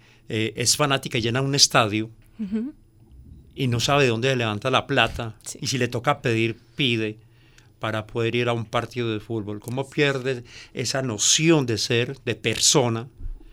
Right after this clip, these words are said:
Speaker 1: Donde, claro, como dice Diógenes, o sea, vino mucha gente, sí, pero muy pocas personas.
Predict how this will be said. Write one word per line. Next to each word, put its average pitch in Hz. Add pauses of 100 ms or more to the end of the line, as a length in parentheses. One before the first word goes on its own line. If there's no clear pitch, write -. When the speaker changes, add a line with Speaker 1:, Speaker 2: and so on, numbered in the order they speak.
(300)
Speaker 1:
Donde, 110 (880)
claro, 117
como 117
dice 117
Diógenes, 120
o 107
sea, 113
vino 123
mucha 175
gente, 101 (720)
sí, 123
pero 117
muy 107
pocas -
personas. 135